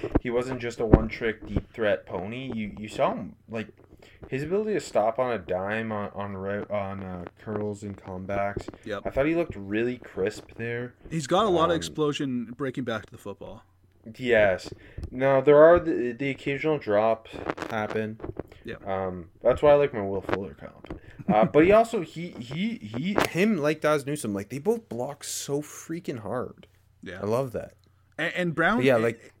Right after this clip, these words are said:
Speaker 2: it, it's not like he's just running nines and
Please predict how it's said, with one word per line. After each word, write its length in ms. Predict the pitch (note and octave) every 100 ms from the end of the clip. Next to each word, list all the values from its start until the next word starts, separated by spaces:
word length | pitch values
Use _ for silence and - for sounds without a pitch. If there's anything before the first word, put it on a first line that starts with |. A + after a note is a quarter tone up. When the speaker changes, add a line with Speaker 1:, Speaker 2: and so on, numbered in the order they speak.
| -
Speaker 2:
it, 180 | E3+ E3+
it's 140 | -
not 100 | G3 A3+
like 100 | A3
he's 220 | F#3 C#3
just 400 | - C#3+ C3+ -
running 460 | C3+ A#2+ A#2+ A#2 A2+
nines 440 | G#2+ A2 A2+ A2
and 280 | A2 G2+ G2